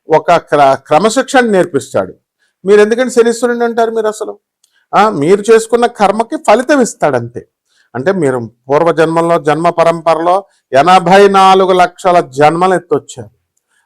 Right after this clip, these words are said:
ఆ జన్మల్లో పాపాలు చేశారు,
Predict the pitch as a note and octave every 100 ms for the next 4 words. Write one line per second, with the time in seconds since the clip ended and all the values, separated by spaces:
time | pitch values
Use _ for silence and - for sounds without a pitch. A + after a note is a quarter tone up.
0 | - D3 F3+ F3+ G3+ A3 A3 G3+ G3 F#3+
1 | F#3 F#3 F#3+ G3+ A3 G3+ G3 G3 F3 E3+
2 | D#3+